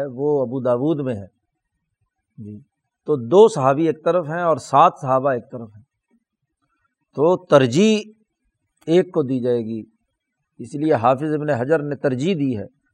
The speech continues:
کہ لا ادوا والی حدیث جو ہے یہ راجح ہے، اور یہ جو فرہ من المجذوم والی حدیث مرجوح ہے، اس پر عمل نہیں کیا جائے گا۔ حضرت عمر فاروق نے بھی یہی فیصلہ فرمایا۔ تو کثرت روات کی وجہ سے یا فقہ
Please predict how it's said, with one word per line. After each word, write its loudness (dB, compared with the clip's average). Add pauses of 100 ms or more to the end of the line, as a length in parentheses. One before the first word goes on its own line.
(140)
کہ -4
لا 6 (120)
ادوا 4
والی 2
حدیث -2
جو -6
ہے -2
یہ -4
راجح -2
ہے، -8 (800)
اور 2
یہ -4
جو -4
فرہ 0
من -4
المجذوم -4
والی -2
حدیث -8
مرجوح -4
ہے، -4
اس -16
پر -6
عمل -4
نہیں -8
کیا -14
جائے -18
گا۔ -20 (480)
حضرت -4 (140)
عمر 0
فاروق 2
نے -4
بھی -2
یہی 0
فیصلہ -6
فرمایا۔ -16 (1900)
تو -2 (100)
کثرت 4 (100)
روات 4
کی -10
وجہ -6
سے -16 (640)
یا 2
فقہ 0